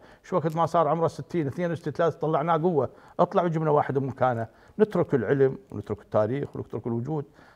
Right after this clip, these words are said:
فهاي الشريحتين لازم يكون لها دو-، وجود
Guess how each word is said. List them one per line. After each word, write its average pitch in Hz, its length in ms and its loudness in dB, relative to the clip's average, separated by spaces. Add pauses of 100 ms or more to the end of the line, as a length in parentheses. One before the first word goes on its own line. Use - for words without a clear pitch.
(120)
فهاي 180 280 2
الشريحتين 139 880 -4 (420)
لازم 143 300 0
يكون 151 280 -2
لها 127 260 -2
دو-، 117 100 -4
وجود 127 560 0